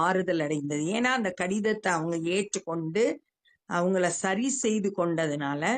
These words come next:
தீத்துவனுடைய மனது ஆறுதல் அடைந்தது, ஆவி ஆறுதல் அடைந்தது. அதனால அவனுக்கு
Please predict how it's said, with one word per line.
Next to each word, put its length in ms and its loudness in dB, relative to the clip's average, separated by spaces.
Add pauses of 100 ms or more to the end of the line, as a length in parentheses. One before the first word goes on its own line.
(600)
தீத்துவனுடைய 760 2 (260)
மனது 420 0 (400)
ஆறுதல் 520 2
அடைந்தது, 420 -2 (260)
ஆவி 260 2 (480)
ஆறுதல் 600 2
அடைந்தது. 540 -4 (640)
அதனால 460 2 (120)
அவனுக்கு 320 0